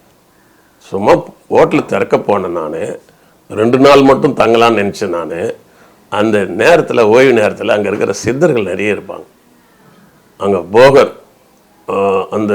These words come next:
என்ன சொல்றது, புலிப்பாணி சித்தர்னு ஒரு வம்சாவழியே இருக்காங்க. முருகர் காலத்துல வாழ்ந்து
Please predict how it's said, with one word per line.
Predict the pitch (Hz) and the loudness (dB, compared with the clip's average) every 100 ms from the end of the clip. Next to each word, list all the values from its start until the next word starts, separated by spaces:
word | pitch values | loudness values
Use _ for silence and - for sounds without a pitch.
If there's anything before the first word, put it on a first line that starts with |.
| 98 | 2
என்ன | 95 113 | 0 -2
சொல்றது, | 110 101 123 | -2 -2 -4
புலிப்பாணி | - 151 156 139 123 | 0 0 4 2 2
சித்தர்னு | 113 101 113 120 | -2 -4 -2 0
ஒரு | 101 90 | 0 -2
வம்சாவழியே | 90 107 107 127 107 110 | -6 -4 2 2 2 0
இருக்காங்க. | 95 95 87 - _ _ _ _ _ _ _ _ _ | -2 -6 -10 -12 _ _ _ _ _ _ _ _ _
முருகர் | 82 117 143 147 127 | -2 4 6 6 6
காலத்துல | 120 101 101 92 | 6 4 0 4
வாழ்ந்து | 98 117 131 131 | 4 4 2 0